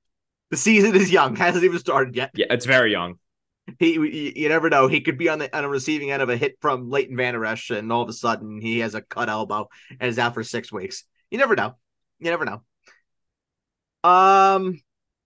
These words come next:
Speaker 1: either defense? No, not for me.
Speaker 2: Um, nah, could be high scoring points.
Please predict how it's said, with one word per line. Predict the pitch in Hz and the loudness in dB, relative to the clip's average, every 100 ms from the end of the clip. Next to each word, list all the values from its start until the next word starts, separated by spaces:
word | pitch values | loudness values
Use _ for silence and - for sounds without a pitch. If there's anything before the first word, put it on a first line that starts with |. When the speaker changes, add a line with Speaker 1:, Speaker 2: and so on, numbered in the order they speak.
| _ _ _ _ | _ _ _ _
Speaker 1:
either | 226 240 | -2 -2
defense? | 233 233 262 262 - _ | -2 -2 -2 -4 -14 _
No, | 147 139 117 _ _ | -2 -2 -2 _ _
not | 147 147 | -4 -4
for | 123 | -4
me. | 101 _ _ _ _ _ _ _ _ _ _ _ _ _ _ _ _ _ _ - | -10 _ _ _ _ _ _ _ _ _ _ _ _ _ _ _ _ _ _ -6
Speaker 2:
Um, | 131 131 131 127 123 120 120 117 113 113 110 104 _ _ _ _ | -4 -2 -2 -2 -2 -2 -2 -2 -4 -8 -14 -16 _ _ _ _
nah, | 104 117 120 117 | -10 -6 -4 -4
could | 139 | -8
be | 120 | -8
high | 101 95 | -6 -6
scoring | 92 101 82 78 | -8 -12 -14 -14
points. | 90 87 85 - | -14 -14 -14 -20